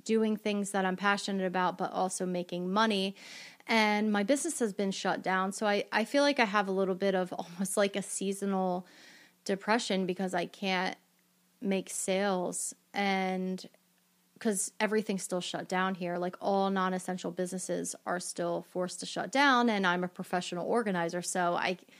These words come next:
can't be going into people's homes right now as a non-essential business. Um, that's definitely not social distancing. <laughs> So it's been really hard. I,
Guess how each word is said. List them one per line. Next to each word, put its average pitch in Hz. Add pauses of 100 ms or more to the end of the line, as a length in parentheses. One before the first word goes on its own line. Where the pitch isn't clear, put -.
(380)
can't 220
be 226
going 220
into 196
people's 190
homes 285
right 185
now 175 (140)
as 185
a 190
non-essential 180
business. 190 (640)
Um, 185 (1000)
that's 196
definitely 196
not 175 (460)
social 190
distancing. 180
<laughs> - (540)
So 311
it's 277
been 359
really 320
hard. 294
I, 175